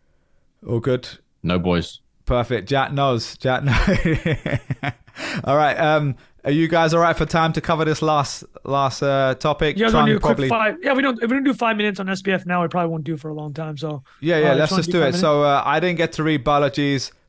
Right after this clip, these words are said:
Speaker 1: breakdown of S B F, but from what I saw, it was him breaking down the timeline of how the crypto community was apparently the ones who
Speaker 3: It was taking the
Speaker 1: uncovered
Speaker 3: lead.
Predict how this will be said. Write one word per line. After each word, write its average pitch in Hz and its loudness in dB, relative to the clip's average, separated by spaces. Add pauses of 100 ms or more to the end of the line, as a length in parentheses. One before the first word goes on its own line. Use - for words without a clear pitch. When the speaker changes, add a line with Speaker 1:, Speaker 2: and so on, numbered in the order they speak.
Speaker 1:
breakdown 143 0
of 135 -2
S 139 -2
B 143 -2
F, 120 0
but 127 0
from 143 -2
what 143 0
I 127 0
saw, 131 0
it 123 -2
was 127 -2 (300)
him 156 -2 (720)
breaking 151 0
down 143 2
the 127 -2
timeline 127 0
of 127 0 (100)
how 135 0
the 123 -4
crypto 147 -2
community 135 -2
was 117 -2
apparently 117 -2 (300)
the 131 0
ones 127 0
who 123 2
Speaker 3:
It 127 4
was 294 4
taking 143 4
the 262 4
Speaker 1:
uncovered 226 0
Speaker 3:
lead. 202 -2